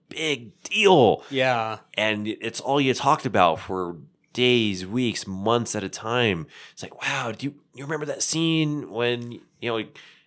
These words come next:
Speaker 1: cut, you know, the hand, you know, cut it off, and, you know, 'I'm your father,'" and all that. It's just, wow, c-,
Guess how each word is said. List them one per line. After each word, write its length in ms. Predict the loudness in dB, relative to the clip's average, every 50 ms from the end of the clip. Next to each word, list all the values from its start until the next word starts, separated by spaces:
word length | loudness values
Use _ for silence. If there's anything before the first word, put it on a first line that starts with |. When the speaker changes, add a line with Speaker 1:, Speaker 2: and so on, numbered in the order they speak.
| _ _ _ _ -8
Speaker 1:
cut, 160 | -8 -8 -8 -10 -14
you 80 | -10
know, 180 | -8 -6 -6 -6
the 100 | -6 -4
hand, 300 | -2 0 2 2 2 0
you 240 | -2 -4 -6 -8 -12
know, 60 | -10 -10 -8
cut 160 | -4 0 4
it 40 | 6
off, 300 | 6 8 8 8 6 4
and, 300 | 2 -2 -2 -2 -6 -8
you 40 | -8 -8
know, 120 | -10 -12 -14 -12 -10
'I'm 300 | -8 -8 -8 -8 -10 -8
your 180 | -8 -8 -8 -6
father,'" 480 | -2 2 4 6 8 8 8 6 6
and 80 | 4 4
all 180 | 4 4 4 2
that. 120 | 0 -8 _ _ -20 -20 -20 -20 _ _ _ -20
It's 160 | _ _ _
just, 320 | -12 -10 -8 -8 -8 -12 _ _ _ _ _ _ _ _ _ 0
wow, 480 | 4 6 6 8 8 8 8 8 8 6
c-, 160 | 0 -6 -12